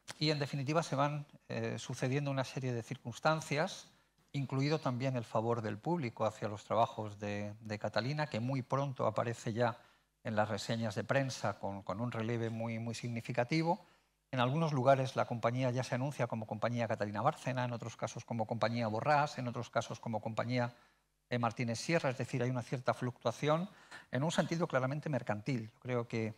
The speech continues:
eh, la idea de, de vender bien la obra para según qué lugares, según qué públicos, empieza a funcionar.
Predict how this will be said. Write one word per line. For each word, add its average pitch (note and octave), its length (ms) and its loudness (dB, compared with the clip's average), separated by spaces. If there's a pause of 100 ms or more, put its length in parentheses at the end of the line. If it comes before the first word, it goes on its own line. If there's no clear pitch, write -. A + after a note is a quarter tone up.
(140)
eh, - 300 -8
la A2 60 -6
idea A#2+ 300 2
de, A2+ 180 0
de A2+ 480 -8
vender C3 520 2
bien C3 260 0
la A#2+ 100 6
obra A#2+ 400 6
para G#2+ 220 4
según A#2+ 360 -4
qué A#2+ 140 -2
lugares, A#2+ 380 2
según A#2 240 -4
qué A2 100 -6
públicos, B2 560 -4
empieza G#2+ 600 -2 (600)
a G#2 220 4
funcionar. C3+ 480 0